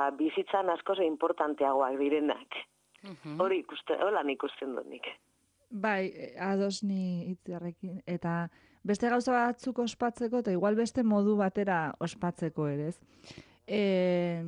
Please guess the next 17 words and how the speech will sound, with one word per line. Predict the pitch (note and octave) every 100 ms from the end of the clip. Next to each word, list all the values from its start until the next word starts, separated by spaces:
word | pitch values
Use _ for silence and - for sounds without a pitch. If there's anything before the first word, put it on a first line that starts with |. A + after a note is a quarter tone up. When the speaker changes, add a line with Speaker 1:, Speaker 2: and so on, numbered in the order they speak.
| -
Speaker 3:
ba, | - F3+
orain | F#3 G#3
aste | G#3 - A3
santuan, | A3+ G#3+ A3 A3 G#3+
e, | F#3+ F#3 F3+ F3
bata | F3 F#3+ G3+
bestearen | G3+ G#3+ G3 F#3+
atzetik | F#3 F#3+ G3+
ikusiko | F#3+ G3+ F#3 G#3
ditugu | F#3+ F3+ F#3 F#3+
prozesioak | F3 - F#3 - F#3 G#3 A3+ G3+
eta | F3+ F3
holakoak, | F3+ F3+ E3 D3 C#3+
ez, | F3+ F3+
e, | D#3 D3+ D#3
telebistan, | D#3+ D#3+ D#3 - F#3 F3
eta, | D#3